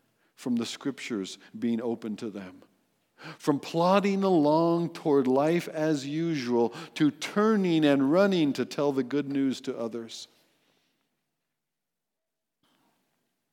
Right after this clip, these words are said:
That's a change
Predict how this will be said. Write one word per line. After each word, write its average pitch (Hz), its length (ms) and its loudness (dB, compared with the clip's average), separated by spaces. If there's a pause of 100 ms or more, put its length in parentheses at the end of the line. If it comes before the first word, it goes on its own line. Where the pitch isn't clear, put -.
(1300)
That's - 160 -2
a 220 40 4
change 120 720 -4